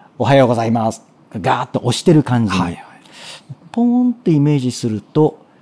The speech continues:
Speaker 1: もう実際に今出していただくと分かると思うんですけど、
Speaker 2: うん。
Speaker 1: 喉の辺が楽なまま、「おはようございます」ってポーンと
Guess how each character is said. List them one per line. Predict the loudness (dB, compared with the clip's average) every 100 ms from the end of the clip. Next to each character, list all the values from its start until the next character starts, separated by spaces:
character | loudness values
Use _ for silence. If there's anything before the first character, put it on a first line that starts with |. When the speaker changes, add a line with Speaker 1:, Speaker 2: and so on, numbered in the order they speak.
| _ _ _ _ _
Speaker 1:
も | -2
う | 0
実 | 0 2
際 | 2
に | 4
今 | 4 4
出 | 2
し | 2
て | 0
い | -2
た | -6
だ | -10
く |
と | -8
分 | -4
か | -2
る | -4
と |
思 | -8
う | -12
ん |
で | -16
す | -20
け | -20
ど、 | -20 -20 _ -6
Speaker 2:
う |
ん。 | -2
Speaker 1:
喉 | -2 -2
の | -2 -2
辺 | -4 -4 -4
が | -4 -4
楽 | -2 -4 -6 -6 -2
な | 2 2
ま | 2 0
ま、 | 0 0 -2 -12 _ _ _ _ _ -10
「お | -2
は | 0
よ |
う | 0
ご |
ざ | 0 0
い |
ま | 2 2 0
す」 | -4
っ |
て | -8
ポ | 0 2
ー | 2
ン | 0
と | -4 -10